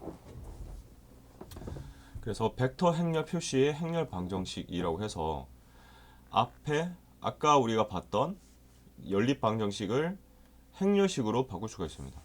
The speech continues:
예를 들어서 X 플러스 Y가 일이고 X 마이너스 Y가 영이다. 가장 간단한 연립 방정식을 보겠습니다. 이거를 행렬식으로 어떻게 반-, 변-, 어, 변경을 하냐면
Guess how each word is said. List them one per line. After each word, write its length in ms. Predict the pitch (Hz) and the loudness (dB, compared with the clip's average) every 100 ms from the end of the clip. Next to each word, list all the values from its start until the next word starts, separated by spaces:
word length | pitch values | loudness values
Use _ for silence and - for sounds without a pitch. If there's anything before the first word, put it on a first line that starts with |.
| - - - - - | -20 -20 -20 -12 -4
예를 200 | 92 107 | -2 -2
들어서 420 | 87 76 110 175 - - - - | -4 -4 -6 -6 -14 -20 -20 -8
X 280 | 104 123 139 | -6 -4 -6
플러스 400 | - 110 107 - | -4 -4 -4 -2
Y가 520 | 95 80 80 85 110 123 | 0 0 -2 -4 -6 -4
일이고 500 | 104 90 85 90 78 - - | -4 -4 -2 -4 -4 -14 -12
X 300 | - 104 - | -8 -8 -6
마이너스 500 | 127 85 80 87 - | -4 -2 -2 -6 -8
Y가 560 | 87 76 76 76 107 127 | -6 -6 -6 -6 -6 -6
영이다. 420 | 87 82 85 76 67 - - - - - - - - - - - | -6 -6 -6 -10 -14 -20 -20 -20 -20 -20 -20 -20 -20 -20 -20 -12
가장 260 | - 101 117 | -4 -2 -2
간단한 360 | 98 123 120 | -2 -2 0
연립 200 | 85 104 | 0 0
방정식을 420 | - 104 98 - 87 | -2 -4 -4 -6 -6
보겠습니다. 500 | 78 76 69 65 - - | -6 -6 -10 -14 -16 -8
이거를 360 | 87 107 104 104 | -2 0 0 0
행렬식으로 640 | 175 180 175 - 123 110 87 | -2 -2 -2 -2 -2 0 -2
어떻게 240 | 80 110 | -2 -6
반-, 200 | - 78 - - - - - - - | -8 -10 -12 -20 -20 -20 -20 -20 -8
변-, 200 | 90 - - - - - | -8 -8 -14 -20 -20 -16
어, 360 | - 73 67 64 - - - | -10 -8 -8 -10 -16 -20 -10
변경을 380 | 92 98 95 107 | -4 -2 0 -2
하냐면 400 | 101 78 92 | -4 -4 -6